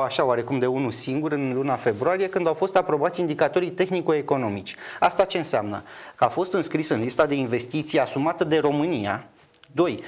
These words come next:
că au fost alocate resursele financiare necesare. Trei, că în momentul de față doar o situație excepțională poate scoate cazinoul de pe lista aceasta de priorități. Pentru mine, cred că este o,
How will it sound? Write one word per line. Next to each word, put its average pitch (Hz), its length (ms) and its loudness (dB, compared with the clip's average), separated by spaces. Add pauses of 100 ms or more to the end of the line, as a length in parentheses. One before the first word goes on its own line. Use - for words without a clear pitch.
(140)
că - 80 2
au 123 60 4
fost 170 240 0
alocate 180 460 2
resursele 175 520 0
financiare 170 560 0
necesare. 139 720 -2 (500)
Trei, 135 460 0 (180)
că 175 100 2
în 165 140 2
momentul 180 380 0
de 151 80 2
față 185 300 2
doar 175 200 2
o 175 60 -2
situație 185 680 0
excepțională 190 1200 0 (600)
poate 139 340 4
scoate 139 440 0
cazinoul 127 560 0
de 131 80 0
pe 113 120 -2
lista 123 260 0
aceasta 117 340 0
de 113 120 0
priorități. 104 640 -6 (340)
Pentru 139 260 -6
mine, 202 220 -2
cred 196 220 -2
că - 100 -2
este 185 260 0
o, 170 360 0